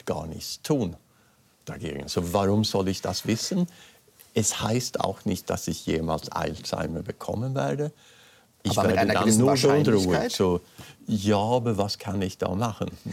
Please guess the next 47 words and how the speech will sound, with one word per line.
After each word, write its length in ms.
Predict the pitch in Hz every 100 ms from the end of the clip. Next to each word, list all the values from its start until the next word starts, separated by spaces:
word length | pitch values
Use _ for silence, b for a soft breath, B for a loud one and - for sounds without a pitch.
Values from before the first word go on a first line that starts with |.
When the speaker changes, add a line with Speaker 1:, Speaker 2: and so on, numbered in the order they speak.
| -
Speaker 1:
Ich 120 | 110 -
kann 260 | 110 101
sozusagen 640 | 101 101 - 95 95 101 101
nichts 300 | 117 - 120
machen, 360 | 110 - 104
um 140 | 95 87
es 140 | -
vorzubeugen. 1000 | - 180 - 156 123 123 120 123 123 120
Speaker 2:
Aber 140 | 123
ich 80 | 98
Speaker 1:
Und 40 | 98
Speaker 2:
kann 80 | -
Speaker 1:
man 20 |
Speaker 2:
Ihnen 100 | 147 135
mal 60 |
Speaker 1:
hat 60 | 120
Speaker 2:
ein 80 | 104
Speaker 1:
es 40 |
Speaker 2:
Beispiel 320 | 98 95 - 98
Speaker 1:
so 60 |
Speaker 2:
nennen 320 | 104 180 254 -
von 160 | 110
einer 180 | 98 101
Person, 400 | - 92 104 98
einer 180 | 85 87
sehr 140 | 98
bekannten, 460 | 87 90 107 92 131
Speaker 1:
Mhm. 60 |
Speaker 2:
Angelina 440 | 98 101 98 107 98
Jolie, 400 | 101 95 101 180
die 120 | 113
von 200 | - 101
sich 120 | 98
Speaker 1:
Mhm. 60 | 107
Speaker 2:
weiß, 180 | 90 107
dass 160 | 107 -
sie 80 |
eine 140 | 90 92
Brustkrebswahrscheinlichkeit 1500 | 104 131 - - 143 135 - - - 110 - 113 117 - 117
Speaker 1:
Mhm. 60 | 104
Speaker 2:
hatte, 280 | - -
auf 120 | - -
ihre, 120 | 107
aufgrund 320 | 95 - 113
ihrer 140 | 101
genetischen 480 | 95 101 101 101 -
Anlagen, 400 | - 98 120 196